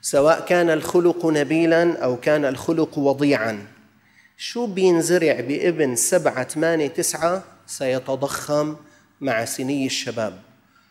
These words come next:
ويكبر ويمتد وتتسع مساحته. من هنا وجب أيها الإخوة أن نحرص على تعليم الابن وتأديبه في مختلف المجالات وهو في عمر سبعة وثمانية وتسعة.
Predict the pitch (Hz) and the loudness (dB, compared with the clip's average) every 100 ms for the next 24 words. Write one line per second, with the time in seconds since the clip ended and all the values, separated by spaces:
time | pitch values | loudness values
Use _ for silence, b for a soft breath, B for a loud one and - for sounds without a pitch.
0 | b - 123 123 143 165 160 151 143 113 | b -8 -2 0 0 -2 -2 0 2 -2
1 | - - 131 131 131 127 - 180 185 151 | -8 -8 -2 0 0 -4 0 2 2 -4
2 | 123 - - - b b b b 143 139 | -14 -14 -16 -16 b b b b 4 6
3 | 143 143 - - - 127 - 165 165 139 | 4 2 -4 -12 -8 -4 0 0 2 -2
4 | 151 139 123 - 113 107 110 - _ _ | -4 -4 -6 -6 -8 -10 -18 -20 _ _
5 | _ _ _ _ _ _ B B - 143 | _ _ _ _ _ _ B B -2 0
6 | 180 175 151 160 160 139 135 131 123 131 | 4 4 4 4 2 0 -2 -4 -4 -6
7 | 127 107 120 139 - 131 107 120 123 113 | -4 -4 -2 -4 -4 -6 -6 -6 -6 -6
8 | 107 131 143 127 - 139 127 107 - 104 | -6 -6 -6 -6 -8 -6 -4 -4 -4 -6
9 | 127 151 151 151 - 127 117 - 185 180 | -4 -4 -4 -6 -8 -8 -8 -6 -2 -2
10 | 165 143 139 143 147 170 175 - B B | -2 -2 -2 0 0 0 -2 -8 B B
11 | B 135 131 143 127 - 123 143 147 143 | B -4 -2 0 0 -2 -4 -2 -4 -4
12 | 135 - - - 135 113 120 113 - 120 | -8 -8 -6 -4 -4 -6 -8 -10 -8 -4
13 | 123 123 117 110 - 110 | -4 -6 -10 -10 -10 -12